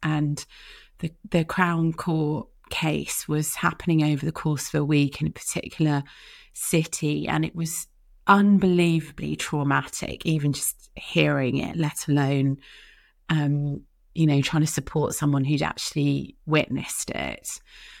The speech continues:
or experienced it. So, um,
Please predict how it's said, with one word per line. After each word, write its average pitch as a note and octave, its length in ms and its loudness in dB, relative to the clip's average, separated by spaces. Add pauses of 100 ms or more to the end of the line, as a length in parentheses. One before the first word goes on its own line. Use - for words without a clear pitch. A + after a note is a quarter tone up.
(140)
or D3+ 120 4
experienced D3+ 880 0
it. D3+ 280 -6 (520)
So, F3 460 2
um, E3 280 0